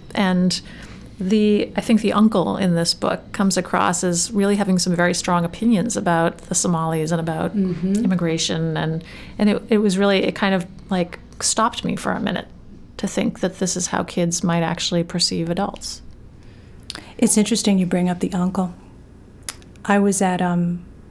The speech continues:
Speaker 3: one of my son's tennis matches, which was being played in Lewiston,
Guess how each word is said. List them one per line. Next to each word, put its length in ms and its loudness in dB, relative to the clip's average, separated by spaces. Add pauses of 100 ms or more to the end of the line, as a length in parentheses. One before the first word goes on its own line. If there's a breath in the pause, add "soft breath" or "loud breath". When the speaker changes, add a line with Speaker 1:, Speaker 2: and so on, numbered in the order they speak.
Speaker 3:
one 160 4
of 60 4
my 100 0
son's 640 2 (540)
tennis 300 4
matches, 440 0 (140)
which 200 2
was 120 2
being 160 4
played 340 2
in 220 4
Lewiston, 500 0